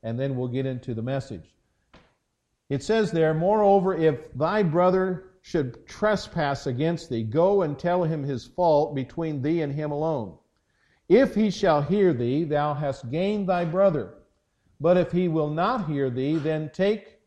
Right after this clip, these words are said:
with thee one or two more, that in the mouth of two or three witnesses every word may be established. And if he shall neglect to hear them, tell it unto the church.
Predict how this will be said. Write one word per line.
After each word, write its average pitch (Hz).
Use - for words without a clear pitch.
with 196
thee 135
one 170
or 156
two 208
more, 139
that 156
in 180
the 160
mouth 185
of 139
two 220
or 151
three 208
witnesses 143
every 151
word 156
may 127
be 127
established. 135
And 214
if 165
he 160
shall 147
neglect 139
to 147
hear 196
them, 127
tell 202
it 214
unto 175
the 160
church. -